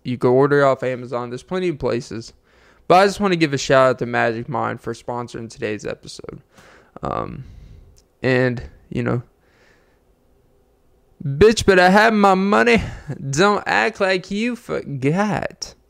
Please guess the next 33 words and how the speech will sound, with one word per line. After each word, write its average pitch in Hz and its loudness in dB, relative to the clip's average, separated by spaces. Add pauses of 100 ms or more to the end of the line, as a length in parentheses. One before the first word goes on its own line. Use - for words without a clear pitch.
(100)
Um, - -4 (120)
<laughs> - -16
but - -8
yeah, 196 4 (460)
um, 160 4 (1900)
consume 262 2
Magic 190 4
Mind. - -4
It's 156 0
actually 226 2
been, 143 2 (420)
you 311 -4
know, 175 4
look, 143 0
they 123 -2
reached 117 -8
out 120 -2
to - -16
me, 127 -10 (220)
and 147 -8
I 165 0
was 160 -2
like, 117 -4 (1200)
"Oh, - -2 (200)
a 123 -16
sponsor 123 -10
reaching 127 -6
out. 127 -4 (240)
What 123 -2
a 123 -2
brand 127 -2
new 127 -6
tactic." 143 -6